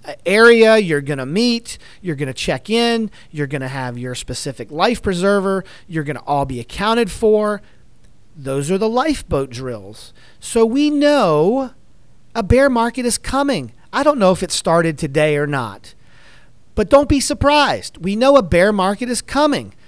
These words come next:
There's gonna be some event that may trigger it. Maybe it is the coronavirus. Maybe it is the lec-, the election.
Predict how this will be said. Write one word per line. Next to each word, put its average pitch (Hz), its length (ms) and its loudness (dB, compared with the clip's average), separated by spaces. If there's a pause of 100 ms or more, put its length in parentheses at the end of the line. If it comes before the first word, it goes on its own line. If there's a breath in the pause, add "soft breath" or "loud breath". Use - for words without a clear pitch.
(280 soft breath)
There's 175 160 -4
gonna 220 200 0
be 220 80 -2
some 247 340 2
event 180 320 2
that 214 160 -4
may 190 160 -2
trigger 269 420 -6
it. 104 160 -10
Maybe 202 300 0
it 285 60 -2
is 311 200 0
the - 80 -8
coronavirus. 143 880 -2 (240 loud breath)
Maybe 190 280 -2
it 277 60 0
is 277 220 0
the 226 120 -2
lec-, 151 340 -2
the 165 220 -4
election. 147 580 -4